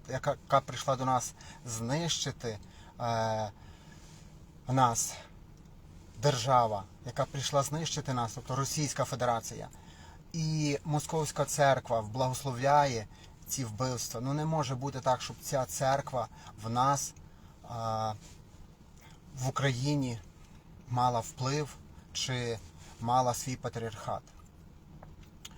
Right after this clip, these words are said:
Тому маю таку думку, аби ми,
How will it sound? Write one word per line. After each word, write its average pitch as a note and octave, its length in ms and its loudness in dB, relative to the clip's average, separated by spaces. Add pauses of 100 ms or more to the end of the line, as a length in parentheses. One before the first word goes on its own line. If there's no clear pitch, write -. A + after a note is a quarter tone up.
(1400)
Тому D3+ 500 4 (2750)
маю C#3+ 240 2
таку - 200 -4
думку, C#3 560 -2
аби C#3 560 0 (840)
ми, C3+ 340 2